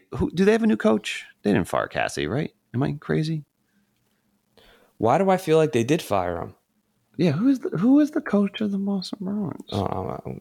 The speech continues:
Speaker 2: I'm, I got, I'm looking
Speaker 1: I'm
Speaker 2: at it
Speaker 1: Googling
Speaker 2: now.
Speaker 1: it right now. Sorry.
Speaker 2: Now you got me,
Speaker 1: Jim
Speaker 2: uh,
Speaker 1: Montgomery. Wow.
Speaker 2: Oh, yeah, yeah, yes,
Speaker 1: I forgot
Speaker 2: that's
Speaker 1: about
Speaker 2: right, that's
Speaker 1: that.
Speaker 2: right.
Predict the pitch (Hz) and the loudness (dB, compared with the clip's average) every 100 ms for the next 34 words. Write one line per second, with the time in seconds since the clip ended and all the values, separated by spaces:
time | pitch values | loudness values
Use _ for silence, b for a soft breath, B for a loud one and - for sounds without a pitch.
0 | - 67 - - - - 92 - 90 90 | -10 -10 -8 -8 -8 -6 -4 0 2 2
1 | 90 123 117 98 87 90 - 76 80 62 | 4 4 4 4 4 2 0 -2 -2 -4
2 | - 58 110 123 95 92 95 90 90 98 | -4 0 2 0 0 -4 -4 -2 2 4
3 | 139 147 135 127 240 202 90 50 50 71 | 4 2 4 2 2 2 0 -2 -8 -8
4 | 85 156 226 247 294 302 190 214 220 165 | 0 4 4 6 4 4 4 4 4 4
5 | 143 185 123 90 139 175 165 156 135 135 | 4 4 2 0 2 2 4 2 2 0
6 | 123 131 92 | 2 2 0